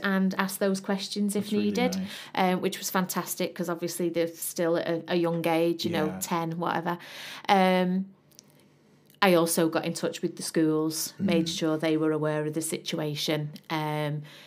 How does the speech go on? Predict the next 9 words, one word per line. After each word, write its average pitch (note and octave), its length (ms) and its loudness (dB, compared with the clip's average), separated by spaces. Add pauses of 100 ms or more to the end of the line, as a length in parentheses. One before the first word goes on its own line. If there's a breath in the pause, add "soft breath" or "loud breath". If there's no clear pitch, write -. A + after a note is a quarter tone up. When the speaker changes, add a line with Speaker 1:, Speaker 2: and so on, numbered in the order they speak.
(220 loud breath)
Speaker 1:
the D#3+ 100 0
youngest D#3+ 420 0
had, D#3+ 540 0
um, D#3 500 -2 (280)
a - 40 -4
bit - 180 -2
like E3+ 220 -4
a - 20 0
mentor F3+ 640 0